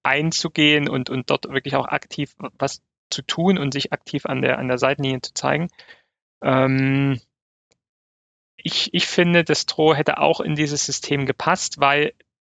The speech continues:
in so Spielsituationen ist man ja auch mal nicht nur in der Offensive, selbst wenn man ein offensives Spiel jetzt machen möchte,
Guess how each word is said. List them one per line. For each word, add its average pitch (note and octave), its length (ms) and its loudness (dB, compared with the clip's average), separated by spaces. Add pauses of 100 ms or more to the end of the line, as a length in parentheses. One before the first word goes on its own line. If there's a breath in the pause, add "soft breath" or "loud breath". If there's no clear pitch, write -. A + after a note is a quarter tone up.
(600)
in D3 160 0
so C#3 180 0
Spielsituationen D#3+ 1120 2
ist - 200 -4
man D3+ 180 2
ja D3 140 2
auch D3 260 2
mal D3 400 4
nicht D#3 280 0
nur D3 120 2
in D3 100 0
der C3+ 100 2
Offensive, C#3+ 420 2
selbst C3+ 200 2
wenn C#3+ 80 4
man C#3 120 2
ein D3 40 -4
offensives C#3 460 -2
Spiel C#3 280 2
jetzt C3 220 -2
machen D#3 240 0
möchte, C#3 360 2